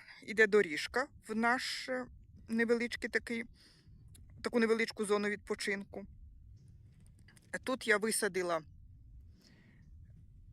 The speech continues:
пухироплідники. Вони виросли такі за два роки.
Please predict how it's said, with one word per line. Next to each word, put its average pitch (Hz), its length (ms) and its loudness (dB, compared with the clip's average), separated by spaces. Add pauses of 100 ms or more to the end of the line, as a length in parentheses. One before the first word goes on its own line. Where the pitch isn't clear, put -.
(280)
пухироплідники. 202 960 -4 (3000)
Вони 226 340 4
виросли 254 540 2
такі 247 420 0
за 196 420 0 (1400)
два 208 240 6
роки. - 340 -2